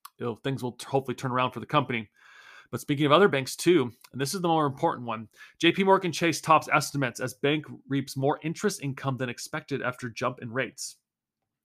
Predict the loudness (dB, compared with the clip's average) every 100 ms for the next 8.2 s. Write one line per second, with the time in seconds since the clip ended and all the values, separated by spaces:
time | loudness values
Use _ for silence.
0 | -20 -10 -6 -2 -2 -2 0 0 -2 2
1 | 4 4 4 0 0 -2 0 0 2 -2
2 | 4 2 2 2 2 2 0 -2 -2 -8
3 | -10 -4 -4 -2 -6 -6 -18 -20 -12 -8
4 | -8 0 0 0 0 0 0 0 -2 0
5 | 0 2 2 0 -4 -6 -6 -4 -2 -2
6 | -2 -2 2 2 0 -4 -4 -6 -8 -4
7 | -2 -4 -2 -2 -2 -6 -6 -4 -8 -6
8 | -8